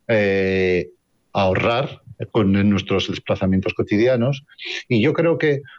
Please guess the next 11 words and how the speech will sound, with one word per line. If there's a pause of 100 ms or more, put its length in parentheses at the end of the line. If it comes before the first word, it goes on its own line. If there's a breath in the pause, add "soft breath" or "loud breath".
una
de
las
cosas
que
son
más
importantes (180)
es, (260 loud breath)
eh,
proporcionarnos,